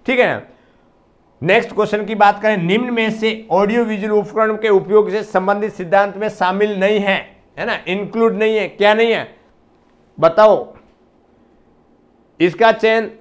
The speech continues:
श्रोता के देखने और सुनने की क्षमता पर ध्यान रखते हुए करना चाहिए, ये कीमती होने चाहिए। नहीं, ये कीमती नहीं होना चाहिए, ऐसा कोई ज़रूरी नहीं है, ठीक है ना, ये कोई ज़रूरी नहीं है। तो इसका जो, ये शामिल नहीं है, B is a correct answer,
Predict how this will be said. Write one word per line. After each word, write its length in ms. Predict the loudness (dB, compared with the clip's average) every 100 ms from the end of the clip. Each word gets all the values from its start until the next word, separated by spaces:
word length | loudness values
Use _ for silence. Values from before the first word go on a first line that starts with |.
| -8
श्रोता 340 | 0 2 4 2
के 160 | 2
देखने 380 | 2 4 2 2
और 160 | 2 2
सुनने 260 | 0 0
की 140 | -2 -2
क्षमता 360 | -2 -2 0
पर 120 | 0 -2
ध्यान 340 | -2 -2 0
रखते 260 | -2 0 4
हुए 160 | 4
करना 280 | 2 -2 -2
चाहिए, 440 | -2 -4 -4 -8 _ -4
ये 160 | 0 0
कीमती 480 | 0 -2 -2 -2
होने 280 | 0 0 -2
चाहिए। 460 | -2 -2 -2 -6 -10 -20 _ _ _ -4
नहीं, 280 | -2 -2 -6 -12
ये 220 | -2 -2
कीमती 520 | 0 -4 -4 -4 -4
नहीं 140 | -2 0
होना 180 | 0
चाहिए, 200 | -2 -2
ऐसा 220 | -4 -4 -6
कोई 360 | -2 0 0
ज़रूरी 400 | 2 0 0 -2
नहीं 240 | 0 0 0
है, 160 | -10 -20 _ _ -6
ठीक 140 | -2
है 80 | 0
ना, 220 | -2 -6 -18 _ _ _ 0
ये 160 | 0
कोई 280 | 2 2 2
ज़रूरी 360 | 2 0 0 0
नहीं 180 | 2
है। 160 | 2 -2
तो 140 | -4
इसका 340 | -4 -2 2 2
जो, 200 | 2 -2
ये 220 | 0 0
शामिल 460 | 0 -2 0 -2 -4
नहीं 240 | -4 -4
है, 280 | -6 -10 -8
B 20 |
is 240 | -6 -4 -6
a 120 | -8
correct 320 | -6 -6 -6
answer, 360 | -8 -8 -18